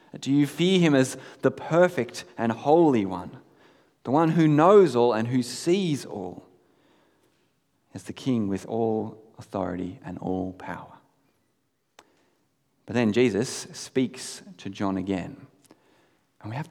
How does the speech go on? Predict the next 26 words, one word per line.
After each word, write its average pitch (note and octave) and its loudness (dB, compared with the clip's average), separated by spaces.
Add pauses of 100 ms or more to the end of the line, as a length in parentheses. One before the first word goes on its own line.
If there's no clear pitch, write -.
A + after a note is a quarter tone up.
we B2 -4
have E3 -4
to E3 0
listen E3+ 2
to D3+ -4
what C3+ 0
he B2 -2
says. - -8 (1400)
Because A#2+ -8
while E3+ 6
Jesus F3+ 4
appears B2 0
fearsome E3 0
and A2+ 2
majestic, - 0 (880)
his - -12
words D3+ -2
here A#2 -8 (1120)
are F#2+ -8
life - -10 (1080)
and G2+ -8
joy, G2 -4 (920)
and G#2 -12
they F#2 -6
are F2+ -10
peace. - -16